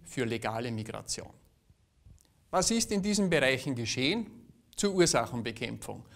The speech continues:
Das ist eine besondere Herausforderung, weil Maßnahmen langfristig anzulegen und Bedingungen vor Ort oft extrem schwierig sind. Was unternimmt die E U konkret? Sie leistet mehr als fünfzig Prozent der weltweiten Entwicklungshilfe.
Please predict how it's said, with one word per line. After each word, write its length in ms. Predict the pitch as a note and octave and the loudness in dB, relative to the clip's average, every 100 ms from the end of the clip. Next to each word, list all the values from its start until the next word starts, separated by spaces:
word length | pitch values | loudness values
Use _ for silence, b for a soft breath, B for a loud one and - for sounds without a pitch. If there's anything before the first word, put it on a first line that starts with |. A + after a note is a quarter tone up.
| B | B
Das 180 | D#3+ F#3+ | 0 0
ist 140 | F3 | 2
eine 200 | E3+ D#3+ | 2 2
besondere 640 | D#3+ D3+ - C#3 C3 A#2+ A#2+ | 2 2 4 4 2 0 0
Herausforderung, 840 | A#2+ A#2 B2 - D3 C#3+ D3+ D#3 | 0 0 0 0 0 0 0 0
weil 180 | C3 B2 | 0 0
Maßnahmen 640 | A#2+ A#2+ C#3 C#3+ D3 A#2+ A#2 | 2 2 2 0 -2 -2 -2
langfristig 760 | B2 D#3+ - E3 E3+ F#3 D#3+ | 0 0 -2 -4 -4 -4 -4
anzulegen 680 | A#2 C#3+ - B2+ B2 C3 C3 B B - | -4 -4 -2 0 0 0 -4 B B -10
und 140 | C#3 | 0
Bedingungen 600 | D#3 D#3 E3+ E3+ D#3 C#3+ | 0 2 2 2 2 0
vor 240 | - C3 B2 | 0 0 2
Ort 260 | C3 C3 | 0 0
oft 260 | B2+ - - | -6 -8 -10
extrem 500 | A2+ - - B2+ C3 | -6 -4 -2 0 0
schwierig 460 | B2+ B2 A2+ A2+ A2 | 0 -2 -4 -6 -10
sind. 280 | G#2+ - - b b b b | -14 -16 -20 b b b b
Was 320 | C3 D3+ D#3 | 4 6 4
unternimmt 580 | - D3+ D#3+ E3 F3+ F3 | 0 2 4 6 4 2
die 160 | C#3+ C3+ | 2 4
E 60 | |
U 120 | D3+ | 2
konkret? 640 | D#3 C3+ C#3 E3+ A3 - - B B B | 0 -2 0 0 -2 -12 -20 B B B
Sie 160 | - | 0
leistet 460 | E3+ E3+ E3 F3 - | 2 4 2 -2 -2
mehr 440 | B2+ C3+ D3+ F3 | -2 2 4 4
als 220 | C#3 C3 - | 4 0 0
fünfzig 420 | G3 G3+ - E3+ | 0 0 -4 -4
Prozent 560 | D3 C#3+ C#3 C3+ - | -6 -2 -2 -2 -4
der 160 | B2 A2 | -6 0
weltweiten 520 | B2+ C3 A#2+ A#2 A#2+ | 0 0 -2 -2 -2
Entwicklungshilfe. 880 | A2+ A2 B2+ - A#2 G#2 A2 - | -8 -6 -8 -6 -8 -8 -10 -10